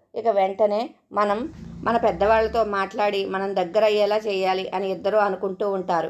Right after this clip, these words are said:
ఇక వెంటనే రూప సూర్యప్రతాప్ దగ్గరకు వచ్చి మాట్లాడుతూ ఉంటుంది. సూర్యప్రతాప్ ఇక రూపతో చాలా నెమ్మదిగా మాట్లాడుతూ ఉంటాడు. మరి రూప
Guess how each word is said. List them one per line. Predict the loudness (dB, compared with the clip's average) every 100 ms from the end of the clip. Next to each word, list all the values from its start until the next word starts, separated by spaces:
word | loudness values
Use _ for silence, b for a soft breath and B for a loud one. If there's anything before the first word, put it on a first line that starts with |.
| -6
ఇక | -4
వెంటనే | -2 -2 -2 -4 -2
రూప | 0 -2 0 -2 -2 B B -4
సూర్యప్రతాప్ | 0 0 2 0 2 2 2
దగ్గరకు | 0 0 -2
వచ్చి | -4 -2 -2
మాట్లాడుతూ | -2 0 0 0 0
ఉంటుంది. | -4 -4 -4 -6 -8
సూర్యప్రతాప్ | -4 -2 -2 -2 0 2 0 -2
ఇక | -6 -2 0
రూపతో | 0 -4 -6 -6
చాలా | 0 2 4 4
నెమ్మదిగా | 0 -2 -2 -2 0 0
మాట్లాడుతూ | 0 -2 0 0 0 -2
ఉంటాడు. | -2 0 0 -2 -2
మరి | 2 4 2
రూప | 2 0 2